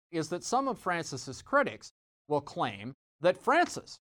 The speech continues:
is actually instrumentalizing Benedict a little bit by claiming that there were no tensions, were no problems, that Benedict agreed with everything that he is doing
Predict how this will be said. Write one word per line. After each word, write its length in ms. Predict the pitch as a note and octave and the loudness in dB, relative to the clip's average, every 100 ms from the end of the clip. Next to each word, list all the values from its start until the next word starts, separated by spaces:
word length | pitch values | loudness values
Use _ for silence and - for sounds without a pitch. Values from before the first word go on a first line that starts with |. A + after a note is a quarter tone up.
| - | -4
is 200 | D3+ D3 | -2 0
actually 600 | C3+ - G3+ D#3 C3 C3 | 0 2 2 2 -2 -4
instrumentalizing 1080 | C#3 C#3+ - D3+ C#3 C3+ C3 B2 A#2+ B2+ A#2 | -4 -6 -6 -6 -4 -2 0 0 -2 -6 -4
Benedict 400 | C3 A#2+ A2+ A#2 | -4 -4 -6 -6
a 60 | |
little 240 | A#2+ A2+ A2 | -6 -4 -4
bit 280 | G#2+ E3 - | -4 -4 -2
by 120 | C#3 | -4
claiming 540 | - D#3+ D3 C#3+ C3+ | -2 -2 -2 -2 -4
that 140 | C#3 C#3 | -4 -2
there 120 | C#3+ | -2
were 200 | D#3 F#3+ | 0 0
no 140 | F3 | 0
tensions, 520 | D3+ D3 C3+ C#3+ C#3 | -2 -4 -4 -6 -6
were 200 | B2+ E3+ | -6 -4
no 140 | F#3 D3+ | -2 -2
problems, 520 | C#3+ C3 B2 B2 B2+ | 2 2 2 -2 -4
that 140 | C#3 | -4
Benedict 360 | E3+ D#3+ D#3+ C3+ | -2 -2 -2 -4
agreed 340 | B2+ C3+ C3 | -6 -2 -2
with 120 | B2+ C3 | 0 -2
everything 400 | C3 B2+ C3 A#2+ | -2 -4 -4 -4
that 120 | A2 | -6
he 80 | A2 | -6
is 140 | A2 | -8
doing 380 | - C4 D#3 | -4 -2 -2